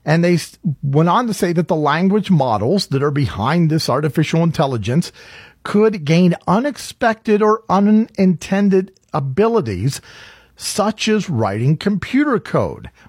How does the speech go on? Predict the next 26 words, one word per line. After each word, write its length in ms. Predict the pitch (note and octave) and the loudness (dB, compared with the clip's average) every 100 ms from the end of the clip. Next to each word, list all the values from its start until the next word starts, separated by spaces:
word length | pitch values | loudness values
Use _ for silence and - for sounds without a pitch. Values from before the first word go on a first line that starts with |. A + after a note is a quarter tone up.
| _ _ _ | _ _ _
And 160 | C#3 D3 | -2 0
so 120 | F#3 | 2
that's 280 | G3 C4 D4 | 0 -2 -2
where 100 | B3 | -2
I 80 | G#3 | 0
want 200 | F#3 F3+ | 0 0
to 60 | |
kind 280 | D#3 E3 D#3+ | 0 -2 0
of 160 | B2+ - - - _ | -2 -4 -16 -20 _
clear 400 | - - G3+ A3 | -14 -2 0 0
this 280 | F3+ D3 - | 0 -2 0
up. 260 | D3+ F3 - _ - | -2 -2 -8 _ -4
I've 240 | D#3+ F#3 | -2 -2
written 320 | C#3+ E3+ A3 G3+ | -2 -2 0 0
computer 480 | G3+ F#3 G#3+ G#3 | 0 0 0 -2
code 360 | F#3+ G3+ G3+ G3 | -2 0 0 0
using 440 | C#3 E3+ F3+ G3 | 2 2 2 0
Chat 320 | - F3 F#3 C3 | 2 -2 -2 -2
G 200 | E3+ F3+ | -2 0
P 220 | F3+ F3+ | 0 -2
T. 380 | - F3 F#3 E3+ | 0 0 2 -2
I've 160 | C#3+ | -2
been 120 | D3 | -2
in 120 | D#3 C#3 | 0 0
a 40 | |
room 380 | C#3+ D#3 F3+ | 0 2 2